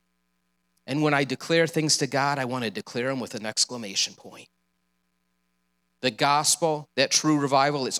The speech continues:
always going to point men toward the cross. It's always going to reveal what's really in our hearts. It's always gonna purge unrighteousness.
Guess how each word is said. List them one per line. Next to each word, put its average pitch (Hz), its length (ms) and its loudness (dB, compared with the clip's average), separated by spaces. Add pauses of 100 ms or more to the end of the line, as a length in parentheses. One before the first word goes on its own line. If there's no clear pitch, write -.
always 127 340 0
going 117 240 -6
to 107 60 -6
point 123 280 -4
men 117 220 -4
toward 104 240 -4
the - 80 -14
cross. - 540 -4 (320)
It's 143 120 4
always 175 280 4
going 165 180 2
to 143 60 -2
reveal 139 420 4
what's 135 180 2
really 147 360 4
in 117 80 0
our 98 100 2
hearts. - 800 -2 (240)
It's 143 120 2
always 202 260 4
gonna 165 200 4
purge 180 640 2
unrighteousness. 139 920 0